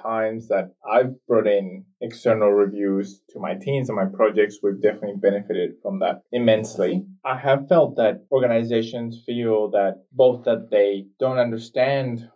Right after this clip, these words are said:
data science, and I think that goes to your point of data science is, um, magic fairy dust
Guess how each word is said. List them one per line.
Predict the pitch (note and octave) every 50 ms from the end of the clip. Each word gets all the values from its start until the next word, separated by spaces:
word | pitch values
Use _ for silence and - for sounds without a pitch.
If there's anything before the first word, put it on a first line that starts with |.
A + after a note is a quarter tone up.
| _ _
data | - G2+ G2 G2+ G2+
science, | - A2+ G2 G#2+ C3+ G3 - - -
and | G#2 G2
I | G2
think | - A2 G#2+
that | - - G2
goes | F#2 G#2 G#2+ G#2+ -
to | -
your | G#2+ G2 F#2+
point | - - G#2+ G#2+ G#2+ G2+ F#2+
of | F#2+ F#2+ F#2+ F#2+ -
data | - G2+ G2 G2+
science | G2+ - G2+ G2 G2 G2 G#2
is, | G2+ F#2+ -
um, | F#2+ F2+ F2 F#2 G2
magic | C3 B2+ A#2 A2 - A2+ A2+ A2
fairy | - - - A#2+ A#2+ A#2+ B2
dust | A#2+ B2 C3 B2+ F3+ G3 - - _ _